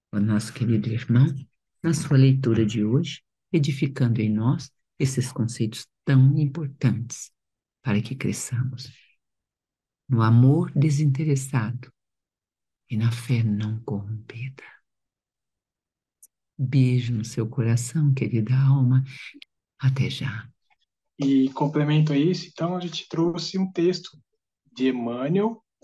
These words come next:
Speaker 2: que chama No Auxílio a Todos, que se encontra em Palavras de Vida Eterna, é o item, o capítulo trinta e nove.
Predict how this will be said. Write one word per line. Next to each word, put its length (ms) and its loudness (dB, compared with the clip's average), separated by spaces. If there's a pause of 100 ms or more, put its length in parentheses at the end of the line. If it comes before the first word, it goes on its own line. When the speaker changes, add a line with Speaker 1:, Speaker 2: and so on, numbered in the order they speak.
(280)
Speaker 2:
que 400 -2 (260)
chama 380 -2
No 140 0
Auxílio 680 -4
a 80 -4
Todos, 800 -6 (240)
que 140 -10
se 100 -12
encontra 460 -6
em 80 -10
Palavras 640 -2
de 60 -14
Vida 240 -8
Eterna, 680 -6 (560)
é 120 -4
o 120 -4
item, 460 0 (280)
o 100 -20
capítulo 560 -8
trinta 300 -2
e 20 2
nove. 480 -4